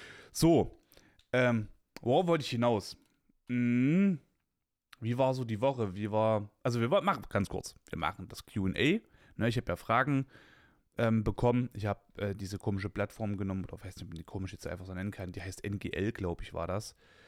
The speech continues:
Da kriegst du halt anonym Fragen gestellt, das finde ich ganz super, weil manche, äh, die würden gern, würden mir gerne eine Frage stellen, möchten aber halt einfach nicht damit in Verbindung gebracht werden und so ist es, denke ich, eine sehr, sehr coole Alternative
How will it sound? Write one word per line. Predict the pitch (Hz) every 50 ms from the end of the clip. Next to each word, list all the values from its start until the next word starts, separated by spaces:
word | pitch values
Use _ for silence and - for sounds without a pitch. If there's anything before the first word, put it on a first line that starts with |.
| - - - - - - - _ _
Da | 98 98 98 98 98 98 98 95 95 95 92 92 90 - - - - - _ _ _ _ _ _ _ _ _ _ _ _ -
kriegst | - 113 - -
du | 117 98
halt | 98 101 98 - -
anonym | 101 107 104 101 101 101 107 110 113
Fragen | 110 - - - 95 101 107 117 113
gestellt, | 101 - - 107 101 95
das | 95 -
finde | - 107 107
ich | 101 -
ganz | - 107 104 101
super, | - 117 110 - 113 110 101 - - - - - - - _
weil | - 98 98
manche, | 101 101 101 104 98 110 107 104 104 101 101 87
äh, | 85 101 101 98
die | 92 104 95
würden | 104 104 104 - 113 110
gern, | 101 110 107 107 98 - - - - - - _ _ - - -
würden | - 117 117 117 123
mir | 123 113
gerne | - 117 113 110
eine | 107
Frage | - 113 104 113 113 107
stellen, | - - 117 113 110 113 110 110 104 - 58 58 - -
möchten | - 73 95 110 110 - - 113
aber | 98 - 98
halt | 87 98
einfach | - 87 92 101 98
nicht | 92 101
damit | 98 92 -
in | 95
Verbindung | - - 90 110 113 117 117 107
gebracht | 98 - 104 92 104 - -
werden | 113 104 - 104
und | 98 87
so | 101 101
ist | 98 107
es, | 95 -
denke | 110 104 101 104
ich, | 98 - - - - - - - - - -
eine | - 101
sehr, | 104 117 107
sehr | 110 107
coole | - - 151 143 135 -
Alternative | 85 110 117 - 120 110 104 - - 127 139 131 127 123 123